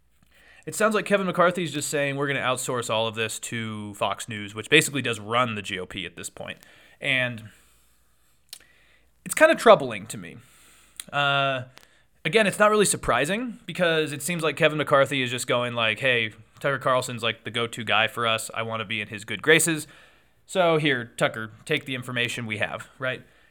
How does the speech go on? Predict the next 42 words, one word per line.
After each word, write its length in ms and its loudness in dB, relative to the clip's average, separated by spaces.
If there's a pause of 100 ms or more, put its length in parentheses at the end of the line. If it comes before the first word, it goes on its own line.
(100)
It's 140 -4
really 180 4
showing 320 2
to 60 -4
me, 220 -2
again, 360 0
that 260 -4 (1080)
Fox 320 4
News 360 -2
is 140 -8
just 300 -8
an 60 -14
arm, 440 -2 (460)
or, 200 0
I, 100 0
I 120 -4
mean, 100 -2
I, 200 -2
actually, 320 0 (400)
maybe 200 -4
you 100 0
could 120 -4
even 200 -2
say 240 -2
the 100 -8
G 180 -4
O 100 -6
P 380 -2
is 60 -4
just 160 -6
an 80 -8
arm 200 -4
of 100 -8
Fox 360 -2
<laughs> 80 -6
News. 260 -8 (460)
Uh, 320 -6
it, 280 -16
it 120 2
used 340 0
to 60 -6
be 380 -6